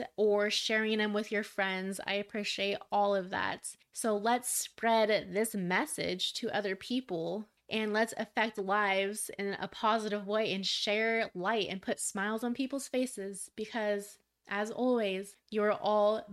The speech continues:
beautiful, beautiful people. And I really hope you start realizing that within yourself. So I hope you have a beautiful weekend, you guys, and it is full of all the positive experiences,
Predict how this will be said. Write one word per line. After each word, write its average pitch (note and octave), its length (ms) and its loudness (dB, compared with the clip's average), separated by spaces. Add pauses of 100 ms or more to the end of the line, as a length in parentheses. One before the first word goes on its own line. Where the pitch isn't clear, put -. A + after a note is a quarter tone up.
beautiful, A#3+ 720 2 (160)
beautiful G#3+ 720 -2
people. F#3 640 -6 (180)
And G#3+ 140 -2
I G#3 60 0
really G#3+ 380 4
hope G#3+ 340 0
you G#3 80 -2
start G3 640 0
realizing G3+ 600 0
that F#3 200 0
within F#3+ 300 -6
yourself. F3+ 720 -4 (100)
So G#3+ 320 4
I G3+ 140 2
hope A3 180 0
you A3+ 60 2
have G#3 100 2
a G#3 80 2
beautiful A3+ 480 2
weekend, G#3+ 400 0
you G3+ 80 0
guys, G3 680 0
and G3 180 -4
it F#3+ 80 -2
is F#3+ 160 -2
full G#3 560 0
of F#3+ 400 0 (140)
all A3 180 4
the A#3+ 80 0
positive A#3 480 2
experiences, G#3 1120 0